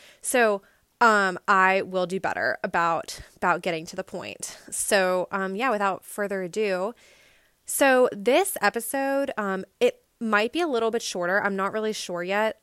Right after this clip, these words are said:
It depends on how long it takes me to get through, like, everything that I wanna talk about. But I just wanna use it to kind of, like, set up, like, the next couple weeks that I'm going to be doing, like, in this series,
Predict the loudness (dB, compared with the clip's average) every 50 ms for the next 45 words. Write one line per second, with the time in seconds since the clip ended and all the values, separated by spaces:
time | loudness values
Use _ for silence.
0 | _ -6 -6 -6 -4 -6 -8 -8 -6 -6 -6 -8 -8 -8 -8 -8 -8 -10 -10 -12
1 | -12 -10 -10 -10 -10 -8 -6 -8 -8 -8 _ -14 -10 -8 -8 -8 -6 -8 -8 -10
2 | -10 -8 -8 -8 -8 -8 -10 -10 -10 -8 -8 -8 -8 -8 -8 -10 -10 -8 -8 -8
3 | -8 -6 -4 -2 -2 -2 -2 -4 -6 -10 -20 -20 -20 _ _ _ _ _ 4 4
4 | 6 6 6 2 0 _ _ _ _ _ _ _ _ _ _ 0 2 2 2 0
5 | -2 -2 -2 -2 -2 -2 -2 -2 -2 -2 -4 -6 -8 -8 -8 -4 -4 -2 -2 -2
6 | -4 -4 -4 -4 -2 0 0 0 0 -2 -2 -4 -2 -4 -6 -6 -6 -6 -6 -4
7 | -2 -4 -4 -4 -6 -10 -8 -8 -8 -8 -6 -6 -6 -6 -6 -6 -8 -8 -8 -10
8 | -12 -8 -4 -2 -2 -2 -2 -4 -6 -8 -8 -8 -8 -8 -8 -8 -8 -8 -6 -6
9 | -6 -8 -8 -8 -10 -10 -10 -8 -8 -6 -6 -6 -8 -8 -8 -8 -8 -6 -6 -6
10 | -6 -8 -8 -6 -6 -4 -4 -4 -4 -6 -6 -8 -8 -8 -8 -10 -12